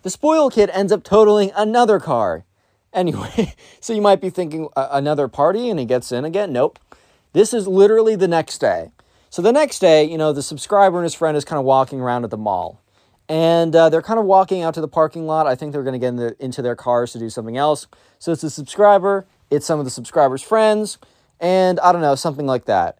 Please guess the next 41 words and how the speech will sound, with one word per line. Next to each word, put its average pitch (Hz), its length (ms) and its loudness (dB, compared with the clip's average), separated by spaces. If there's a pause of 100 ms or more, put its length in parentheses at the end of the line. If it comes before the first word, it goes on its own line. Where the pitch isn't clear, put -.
And, 160 300 -4
uh, 165 120 4
so 180 180 -4
sure 302 260 -4
enough, 151 300 -2
right, 135 220 0
the, 131 220 -4
you 135 80 -10
know, 117 140 -4
the 117 80 -6
subscriber, 131 800 0 (280)
he, 170 440 -6
you 147 120 -6
know, 127 160 -2
is 120 60 -6
just 123 120 -16
kinda, 147 160 -8
like, 127 200 -2
walking 127 340 2
around, 110 400 -4
and 123 140 -8
he 135 40 -6
sees 151 460 -4
a 123 360 2 (140)
pretty 269 200 -2
fancy 208 440 -2
car 131 400 2 (280)
pull 143 180 0
up 139 180 2
into 131 540 -8
the, 120 320 -4
uh, 110 220 0
the 104 160 -10
driveway 147 580 0
or 120 180 0
the 107 100 -2
parking 156 380 -2
lot 175 300 -4 (300)
of 113 140 -6
the 107 80 -8
mall. 185 440 0